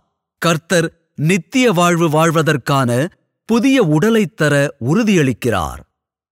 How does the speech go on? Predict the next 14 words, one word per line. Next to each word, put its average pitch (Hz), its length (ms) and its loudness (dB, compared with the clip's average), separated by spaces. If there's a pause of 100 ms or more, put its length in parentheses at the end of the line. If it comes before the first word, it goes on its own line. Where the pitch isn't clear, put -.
தீங்கான 156 480 2 (120)
ஆசைகள், 107 520 -4 (520)
இறப்பு, 214 460 0 (220)
பிணி, 165 300 0 (580)
மனச்சோர்வு 165 920 0
போன்ற 139 400 -2 (380)
சாபங்களிலிருந்து 185 1200 0
அந்த 160 320 0
உடல் 170 400 0
விடுபட்டு 151 580 -2
இருக்கும். 120 520 -4 (800)
கெட்ட 196 320 -2
செய்தி 175 420 0
என்னவென்றால், 135 720 -2